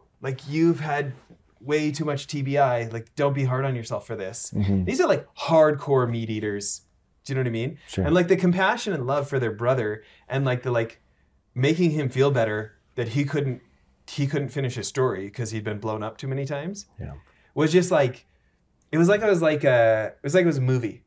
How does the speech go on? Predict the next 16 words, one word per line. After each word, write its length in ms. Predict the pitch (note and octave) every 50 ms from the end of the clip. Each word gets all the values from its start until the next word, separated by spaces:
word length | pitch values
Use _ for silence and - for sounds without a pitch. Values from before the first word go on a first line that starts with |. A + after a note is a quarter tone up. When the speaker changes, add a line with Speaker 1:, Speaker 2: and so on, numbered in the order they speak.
| _ -
Speaker 1:
Like, 120 | C#3 C#3+
I 40 | D#3
wasn't 220 | D3+ D#3 D#3 D3+ C3
really 200 | C#3+ C#3 C3+ B2+
there. 300 | B2+ A#2+ A#2+ A2 E2 F2+
Like, 120 | A#2 A2+ B2
I 40 |
was 80 | A#2+ A2+
just 140 | B2 A2+ -
observing. 540 | B2 G#2+ G#2 G#2+ G#2 A2 A#2 B2 C#3 E3 E3+ -
Speaker 2:
Mm-hmm. 300 | G#2 F#2 F2 F2 E2+ E2+
Speaker 1:
You 60 | C#3+
know 60 | C#3+ C#3+
what 40 | C#3
I 40 | C#3+ D#3+
mean? 120 | F3 F3